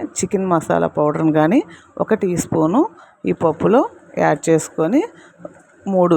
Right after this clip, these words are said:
వెల్లుల్లి రెబ్బలను దంచి యాడ్ చేసుకోవాలి. ఈ మొత్తాన్ని ఇంకొక ఫైవ్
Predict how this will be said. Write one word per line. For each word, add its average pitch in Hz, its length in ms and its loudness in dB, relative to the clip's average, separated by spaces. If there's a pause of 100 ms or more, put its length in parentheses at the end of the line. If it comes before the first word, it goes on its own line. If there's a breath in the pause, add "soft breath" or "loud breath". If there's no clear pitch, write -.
వెల్లుల్లి 180 460 6
రెబ్బలను 156 440 2 (100)
దంచి 165 380 0 (720 loud breath)
యాడ్ 160 240 0
చేసుకోవాలి. 156 720 2 (1400)
ఈ - 20 2 (100)
మొత్తాన్ని 220 460 0 (160)
ఇంకొక 208 360 0
ఫైవ్ 175 220 0